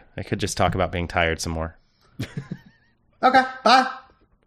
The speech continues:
Speaker 1: Hey, hey, welcome in.
Speaker 2: You can, you can,
Speaker 1: Benjamin.
Speaker 2: you, oh, I, I was gonna end the show. I was gonna say you can, uh,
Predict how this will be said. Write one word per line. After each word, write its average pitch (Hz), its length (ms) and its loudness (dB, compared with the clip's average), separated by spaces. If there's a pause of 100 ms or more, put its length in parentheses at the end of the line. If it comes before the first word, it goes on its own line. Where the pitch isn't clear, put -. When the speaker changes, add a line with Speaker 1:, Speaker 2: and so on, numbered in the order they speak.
(360)
Speaker 1:
Hey, 135 180 8
hey, 120 160 8
welcome 107 340 4
in. - 480 -2
Speaker 2:
You 180 60 2
can, 294 160 4
you 196 120 6
can, 233 180 6
Speaker 1:
Benjamin. 131 380 2
Speaker 2:
you, 95 40 -12 (720)
oh, 113 240 -6 (140)
I, 127 100 0 (360)
I 185 80 6
was 185 100 2
gonna 220 180 6
end 214 220 8
the 190 80 8
show. 160 220 8
I 156 40 10
was 165 80 4
gonna 175 120 2
say 180 240 6
you 180 100 2
can, 175 240 2 (180)
uh, 160 420 10